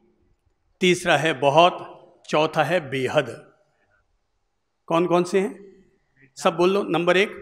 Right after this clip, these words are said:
मीठा, नंबर दो मामूली, नंबर तीन बहुत, नंबर चार बेहद। मीठा मामूली तक अगर कभी पहुंच जाओ, कोई रिस्क वाली ज़्यादा बात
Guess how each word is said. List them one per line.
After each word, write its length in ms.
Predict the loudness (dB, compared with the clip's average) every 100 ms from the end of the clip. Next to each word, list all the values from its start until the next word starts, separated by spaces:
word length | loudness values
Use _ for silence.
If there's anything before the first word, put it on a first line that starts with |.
| -20 -20 _ -20 -20 -20 -18 -10 -2
मीठा, 320 | -2 0 -2 -2 -6
नंबर 300 | -4 -2 0
दो 160 | 0 0 -6 -18 -20 -20 -20 _ -20 -20 -8
मामूली, 460 | 0 2 4 2 0 -4 -16 -20 -8
नंबर 220 | -2 0 0
तीन 280 | 0 -2 -6 -18 _ _ _ _ -20 -20 -20 -2
बहुत, 460 | 2 6 4 2 -4
नंबर 280 | -4 -2 -2
चार 400 | 0 0 0 -4 -20 -20 _ _ _ -16
बेहद। 540 | -6 -2 0 -2 -6 -20 _ _ _ _
मीठा 320 | -6 -4 -2 0
मामूली 380 | 0 0 0 -2
तक 260 | -4 -4
अगर 220 | -2 -2 -2
कभी 260 | -2 -2 -2
पहुंच 260 | -4 -4 -4
जाओ, 280 | -2 -2 -4 -12 -20 _ _ _ _ _ _ _ _ _ _ _ _
कोई 160 | -4 -2
रिस्क 380 | 0 0 0 -2
वाली 280 | 2 2 2
ज़्यादा 340 | 0 0 0 0
बात 360 | 0 -2 -6